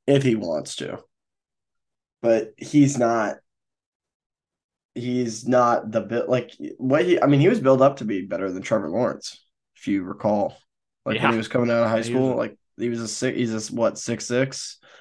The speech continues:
Speaker 1: two hundred forty pound kid who could, was allegedly able to run. We don't see that much very often, but I also, and, and,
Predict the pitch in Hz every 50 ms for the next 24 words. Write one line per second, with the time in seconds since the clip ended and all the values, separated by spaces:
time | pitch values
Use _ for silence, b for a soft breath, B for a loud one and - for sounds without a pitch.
0 | b b b b b _ _ - - 135 131 123 123 120 113 107 - 123 120 127
1 | 123 123 120 131 123 117 120 120 117 117 113 110 101 - - 123 123 120 117 113
2 | 110 113 107 101 104 - 113 107 - - 67 90 110 123 156 175 156 135 113 113
3 | 113 110 107 104 104 107 107 104 98 107 110 110 110 110 107 107 107 - _ _
4 | _ _ _ _ 110 104 104 92 - - 113 107 107 101 95 - - _ _ _
5 | - 104 104 104 - - - 110 110 104 104 107 107 - 104 101 101 101 104 95
6 | 90 - - _ _ _ _ _ _ _ _ _ _ _ _ _ _ _ _ _
7 | _ 123 123 131 151 185 185 - 175 156 139 127 110 - - _ _ _ _ -
8 | 113 113 107 104 - 120 123 120 117 110 104 107